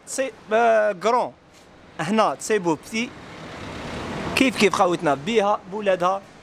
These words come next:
لو بري تاعها هادي راهي دير ترونتسي ميل خاوتنا، تلت ملايين وستمية.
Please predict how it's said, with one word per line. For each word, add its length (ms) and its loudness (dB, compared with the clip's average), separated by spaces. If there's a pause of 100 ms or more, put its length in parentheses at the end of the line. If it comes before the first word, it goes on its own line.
(140)
لو 120 -4
بري 180 -2
تاعها 420 4
هادي 180 2
راهي 160 4
دير 320 0 (280)
ترونتسي 480 -2
ميل 180 -2
خاوتنا، 420 0
تلت 260 -10
ملايين 460 0 (460)
وستمية. 540 -2